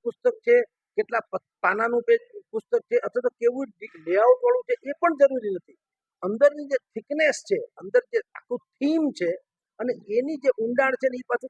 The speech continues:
તમારા ને મારા હૃદયને સ્પર્શે એવું છે, કારણ કે એ તો આપણે ફેસ કરેલી દુનિયા છે. આ કોઈ કાલ્પનિક પાત્રો નથી.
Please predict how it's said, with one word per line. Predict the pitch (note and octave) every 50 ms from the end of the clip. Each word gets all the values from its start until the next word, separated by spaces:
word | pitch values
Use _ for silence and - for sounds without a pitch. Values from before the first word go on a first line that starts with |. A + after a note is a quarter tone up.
| _ _
તમારા | A3+ G#3+ A3+ A#3+ B3+
ને | B3 A#3+
મારા | A#3 A#3+ B3
હૃદયને | A#3+ F#3 F#3 G3 - A#3+ B3 B3
સ્પર્શે | A#3+ - _ _ A3 A3+ - - C4
એવું | C4 C4 B3 A3+
છે, | A3+ A#3
કારણ | - G#3+ A#3
કે | _ - A#3+
એ |
તો | A3+ _ B3
આપણે | A#3+ _ - - - _ A#3+ D4
ફેસ | C#4+ - C#4+ C4+ - -
કરેલી | - - A3+ A3+ A3+ -
દુનિયા | F#3+ G4+ G#4 G3+ G3+ F#3
છે. | E3 - - G4+ A3+ - _ _ _ _ _ _ _ _
આ | -
કોઈ | G4 G#4+ - A#3+ - - _ _
કાલ્પનિક | _ _ _ _ D3+ F3 F#3+ _ - C4 C4+ C4+ _ _
પાત્રો | - G#3 G#3 _ - B3 B3+
નથી. | B3 B3 A#3 - F#3+